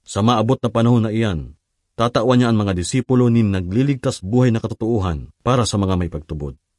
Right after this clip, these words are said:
Mga hapot sa pagripaso. Paanong an kahadean nasa tahaw kan mga Fariseo? Sa paanong paagi na ang presensya ni Cristo magigin arog sa kikilat?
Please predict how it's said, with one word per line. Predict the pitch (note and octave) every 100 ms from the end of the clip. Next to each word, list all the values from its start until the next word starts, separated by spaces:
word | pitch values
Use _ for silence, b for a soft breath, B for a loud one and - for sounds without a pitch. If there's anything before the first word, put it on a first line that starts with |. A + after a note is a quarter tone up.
| _ _ _ _ _ _ _ _ _ _ _ _ _ _ D3
Mga | D3
hapot | C3+ C#3 C#3
sa |
pagripaso. | - G2 F#2 E2+ D#2+ - D2 B1 _ _ _ _ _ _ _ _ _ _ _ _
Paanong | A2+ F#3+ E3
an | D3
kahadean | A2+ G2 F#2 A#2+ F#2+ F2
nasa | G#2+ C3
tahaw | B2 C3 C3+ B2+
kan | A2
mga | G#2 G2+
Fariseo? | G2+ G2 D3 C3+ D2+ C2 _ _ _ _ _ _ _ _ _ _ _ _
Sa | -
paanong | D#3+ D#3 F3+ E3
paagi | A#2 B2 B2
na | B2+
ang | A2
presensya | G#2 - A#2+ A2
ni | F2+
Cristo | - A#2 - - D2
magigin | C2+ B2 B2+ B2 -
arog | - C#3+ A#2
sa | -
kikilat? | A2 A#2+ C3